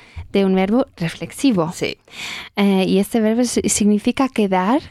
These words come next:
Speaker 1: con alguien.
Speaker 2: Ajá, no
Speaker 1: ¿Eh?
Speaker 2: quedarse con alguien.
Speaker 1: No,
Speaker 2: Quedar
Speaker 1: quedarse,
Speaker 2: con alguien, vale.
Speaker 1: <laughs> quedar con alguien.
Speaker 2: Ok, ok.
Speaker 1: Em, ¿vale? Entonces, l-,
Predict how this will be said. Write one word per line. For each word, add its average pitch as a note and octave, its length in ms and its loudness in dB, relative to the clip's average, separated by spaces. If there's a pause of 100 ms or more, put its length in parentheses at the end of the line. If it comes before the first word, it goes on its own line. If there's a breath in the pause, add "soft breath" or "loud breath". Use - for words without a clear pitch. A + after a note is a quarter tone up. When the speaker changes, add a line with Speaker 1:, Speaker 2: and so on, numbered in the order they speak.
(120)
Speaker 1:
con G#3 280 0
alguien. D#3+ 720 -2
Speaker 2:
Ajá, - 320 -6 (140)
no F#3 100 2
Speaker 1:
¿Eh? F3+ 60 0
Speaker 2:
quedarse E3+ 400 0
con E3+ 160 0
alguien. A3+ 420 2
Speaker 1:
No, G#3 300 0
Speaker 2:
Quedar G3 180 2 (140)
Speaker 1:
quedarse, G#3 80 4
Speaker 2:
con G#3+ 100 0
alguien, G#3 300 0
vale. - 100 2
Speaker 1:
<laughs> - 40 0
quedar A3 280 0
con A3 220 0
alguien. F3+ 500 0
Speaker 2:
Ok, G3 80 0 (200)
ok. C#3+ 420 0 (100)
Speaker 1:
Em, F#3+ 480 2 (140)
¿vale? G#3+ 420 0
Entonces, F#3 680 -2 (180)
l-, G3+ 300 2